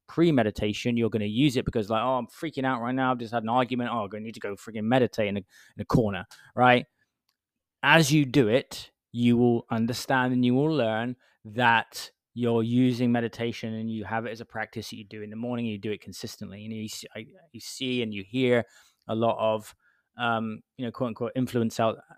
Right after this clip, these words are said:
influencers out there saying that it's a part of their practice. It's like brushing their teeth. And that's not gonna s-, happen at the stage of someone maybe listening to this that really,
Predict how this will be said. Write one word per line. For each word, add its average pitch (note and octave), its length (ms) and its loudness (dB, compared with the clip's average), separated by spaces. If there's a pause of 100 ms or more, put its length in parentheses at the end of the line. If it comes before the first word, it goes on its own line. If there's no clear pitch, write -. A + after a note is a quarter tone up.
influencers A#2 680 0
out A2+ 220 2
there A2 180 4
saying A2+ 360 -2
that G#2 240 -6
it's A#2+ 180 -12
a G#2+ 160 -10
part B2 360 0
of G#2+ 120 -10
their A2 180 -4
practice. - 480 -6
It's A#2 140 -8
like G#2+ 220 -6
brushing A2 400 -6
their G2 200 -12
teeth. - 360 -20 (320)
And C#3 120 0
that's - 260 0
not C#3 320 2
gonna B2 200 0
s-, - 340 -8
happen A#2 400 -2
at - 100 -8
the - 80 -14
stage A2 420 0
of A2 120 -2
someone A2 340 -2
maybe A2 240 0
listening G#2+ 360 -4
to G#2 100 -14
this G#2+ 180 -6
that F#2+ 160 -8
really, G#2+ 320 -2